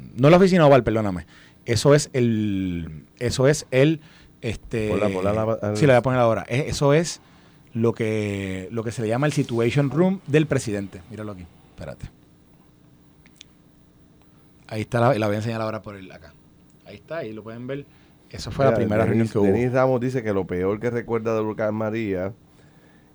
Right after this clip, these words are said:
Speaker 2: eh, fue, eh, once días después, cuando el mar se metió en el malecón de Naguabo.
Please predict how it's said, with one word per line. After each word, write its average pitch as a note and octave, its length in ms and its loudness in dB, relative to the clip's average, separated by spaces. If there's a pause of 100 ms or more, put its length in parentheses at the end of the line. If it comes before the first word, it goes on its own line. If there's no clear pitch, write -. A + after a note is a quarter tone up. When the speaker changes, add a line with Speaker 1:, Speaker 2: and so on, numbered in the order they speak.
Speaker 2:
eh, F2+ 440 -4
fue, G#2 720 -2 (240)
eh, E2 720 -6 (1040)
once G#2 320 -4
días A2+ 220 -2
después, A2+ 320 -4
cuando G2 300 -6
el F2 100 -6
mar G#2 180 -4
se - 180 -6
metió G2+ 580 -2
en G2+ 100 -4
el F#2+ 120 -4
malecón F2+ 460 -6
de A2 100 -4
Naguabo. G2 540 -2